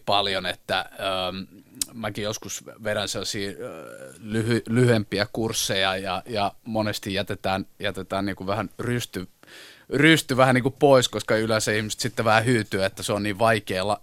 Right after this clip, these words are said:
va-, vaikea lyönti, että ne ei halua sitä oikein oppia, mutta, mutta tota,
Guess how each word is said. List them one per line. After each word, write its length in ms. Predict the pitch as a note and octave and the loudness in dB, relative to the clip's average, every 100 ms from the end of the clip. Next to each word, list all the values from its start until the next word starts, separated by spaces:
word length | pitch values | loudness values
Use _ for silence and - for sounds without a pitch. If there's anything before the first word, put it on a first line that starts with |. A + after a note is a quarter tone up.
| A2 | -2
va-, 200 | G#2 B2 - | 2 0 4
vaikea 420 | B2+ B2 A#2 G#2 | 2 2 2 0
lyönti, 360 | A#2 A#2 G#2 G2 | 2 0 0 -2
että 180 | G2 F#2+ | -4 -4
ne 40 | |
ei 60 | F#2+ | -4
halua 200 | G#2+ F#2+ | -2 -4
sitä 200 | - G2+ | -4 -2
oikein 260 | G2 - G#2 | -2 -2 2
oppia, 440 | B2 A#2+ - G2 | 2 0 -2 -4
mutta, 360 | G2+ - A2+ G#2 - - - - - | -2 -4 -2 -2 -4 -20 -20 -14 -4
mutta 280 | A#2+ - | -4 -2
tota, 320 | A#2 - A#2 | 0 4 4